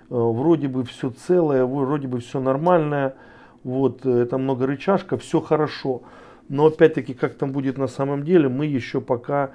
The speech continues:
не понимаем. То есть, как выглядит сейчас М Д Икс снизу, меня полностью устраивает. Это отлично. Просто отлично. Далее, вот М Д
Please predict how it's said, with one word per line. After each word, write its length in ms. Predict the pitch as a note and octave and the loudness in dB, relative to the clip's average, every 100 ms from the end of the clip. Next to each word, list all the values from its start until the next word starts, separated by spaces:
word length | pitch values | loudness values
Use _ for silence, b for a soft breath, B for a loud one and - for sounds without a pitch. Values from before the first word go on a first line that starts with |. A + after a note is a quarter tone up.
| B B - | B B -8
не 460 | A#2+ A#2 C3 C#3 C3 | -2 0 0 0 -2
понимаем. 800 | - B2 B2 A#2+ G#2 F#2 F2+ F#2 B - | -2 -2 -2 -2 -2 -4 -8 -14 B -2
То 80 | C#3 | -2
есть, 120 | - | 2
как 220 | F3 F3+ | 0 2
выглядит 380 | D#3 C#3 C3 B2 | 0 0 -4 -6
сейчас 380 | - D3 C3 C#3 | -4 -4 -4 -4
М 120 | B2+ | -6
Д 140 | C3 | -4
Икс 220 | C#3 - - | -6 -6 -6
снизу, 320 | F#3+ F#3 B2 | -4 -2 -2
меня 220 | B2 C3+ | -2 -2
полностью 640 | - D3+ C#3+ B2 - C3 | -2 -2 -2 -2 -4 -10
устраивает. 640 | A#2 - A#2 G#2 G#2 G#2 G2+ | -10 -6 -2 0 0 -6 -6
Это 340 | D#3 D#3 C#3+ C3 | -4 0 0 0
отлично. 760 | C3 A#2+ B2 A#2 A2 A2 G#2+ B B B B | 0 -4 -6 -8 -8 -14 -16 B B B B
Просто 380 | - C#3+ C3 B2+ | -6 -6 -4 -4
отлично. 520 | A2+ A2+ A2 - A2 - | -6 -6 -10 -12 -16 -4
Далее, 360 | A#2+ C#3 A2 G#2 | 2 4 4 4
вот 240 | D3 D#3 | 2 2
М 120 | D3 | 0
Д 100 | C3 | -2